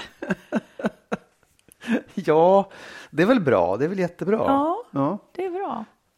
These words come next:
Speaker 1: Ja.
Speaker 2: Skri-
Speaker 1: Jag vill, jag, ja, bra. Jag upplever inte riktigt samma sak. Jag, jag får inte riktigt den här, jag känner inte att jag går för långt heller riktigt, utan jag tycker att jag
Speaker 2: Du
Speaker 1: håller
Speaker 2: ser
Speaker 1: mig
Speaker 2: det
Speaker 1: på en
Speaker 2: när man går för
Speaker 1: <laughs>
Speaker 2: långt. Det, du, vi ska se då.
Speaker 1: Ja.
Speaker 2: Om du går för långt så kommer du få responsen.
Speaker 1: Mm, det är bra. Nu ska
Speaker 2: Ja.
Speaker 1: jag gå för långt. Det är kanske är det jag gör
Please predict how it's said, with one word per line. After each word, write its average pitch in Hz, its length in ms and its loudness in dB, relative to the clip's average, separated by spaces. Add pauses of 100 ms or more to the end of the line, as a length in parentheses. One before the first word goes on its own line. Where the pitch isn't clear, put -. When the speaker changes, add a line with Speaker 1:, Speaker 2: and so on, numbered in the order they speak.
(160)
Speaker 1:
Ja. 156 80 -12
Speaker 2:
Skri- 185 140 -6 (280)
Speaker 1:
Jag 170 140 6
vill, 180 180 -2
jag, 190 260 2
ja, 180 200 -2 (560)
bra. 196 200 -6 (600)
Jag 196 260 6
upplever 190 380 4
inte 175 140 -4
riktigt 190 260 -8
samma 135 200 0
sak. 101 360 -4
Jag, 127 240 -2
jag 139 120 -4
får 151 240 -2
inte 123 160 -6
riktigt 123 260 -8
den 127 120 -4
här, 120 60 -2
jag 127 160 0
känner 165 280 -2
inte 143 160 -4
att 117 100 -2
jag 117 100 -2
går 110 60 -8
för 139 140 -4
långt 160 280 -4
heller 233 220 -2
riktigt, 104 340 -8
utan 107 220 -10
jag 117 100 -12
tycker 196 180 -8
att - 100 -12
jag 117 100 -6
Speaker 2:
Du - 20 -6
Speaker 1:
håller - 100 -2
Speaker 2:
ser - 120 -4
Speaker 1:
mig 349 80 2
Speaker 2:
det 294 60 0
Speaker 1:
på 339 40 0
en 330 60 0
Speaker 2:
när 311 60 0
man 294 180 -2
går 269 100 4
för 294 160 0
Speaker 1:
<laughs> 330 120 0
Speaker 2:
långt. 240 380 -4 (220)
Det, 269 160 0
du, 285 200 0
vi 285 160 -2
ska 294 180 -4
se 254 280 -4
då. 165 200 2
Speaker 1:
Ja. 123 240 2
Speaker 2:
Om 269 120 -2
du 262 80 -2
går 294 120 2
för 294 120 -4
långt 320 320 -2
så 247 80 -10
kommer 226 200 -2
du 208 60 -4
få 202 180 -4
responsen. 247 600 -6
Speaker 1:
Mm, 143 140 -4
det 185 80 -4
är 165 40 -4
bra. 104 220 -8
Nu 104 60 -12
ska 110 80 -4
Speaker 2:
Ja. - 120 -4
Speaker 1:
jag 127 100 -4
gå 131 120 -4
för 120 120 -8
långt. 113 280 -6
Det 117 60 -6
är - 40 -4
kanske 131 200 -6
är - 20 -6
det 131 140 -4
jag 98 180 -2
gör 95 180 -4